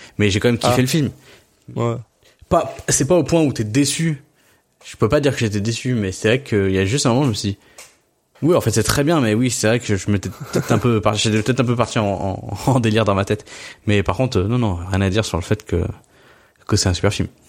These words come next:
Speaker 2: Ben, voilà. Je pense
Speaker 1: Donc,
Speaker 2: qu'il y a rien
Speaker 1: euh,
Speaker 2: de plus à dire là-dessus.
Speaker 1: Non, non, euh,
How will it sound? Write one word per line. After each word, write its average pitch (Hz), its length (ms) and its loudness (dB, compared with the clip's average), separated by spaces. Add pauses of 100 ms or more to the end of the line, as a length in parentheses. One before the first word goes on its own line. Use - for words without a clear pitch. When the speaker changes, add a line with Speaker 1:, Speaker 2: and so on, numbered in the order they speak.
(500)
Speaker 2:
Ben, 117 240 -2 (180)
voilà. 104 220 0 (600)
Je - 100 -12
pense 104 140 -2
Speaker 1:
Donc, 101 60 2
Speaker 2:
qu'il - 20 2
y - 20 2
a 104 80 2
rien 95 80 4
Speaker 1:
euh, - 20 2
Speaker 2:
de - 60 -2
plus - 200 -4
à 110 60 2
dire 107 160 0
là-dessus. - 320 -6 (180)
Speaker 1:
Non, 107 160 4
non, 95 380 2
euh, 87 220 0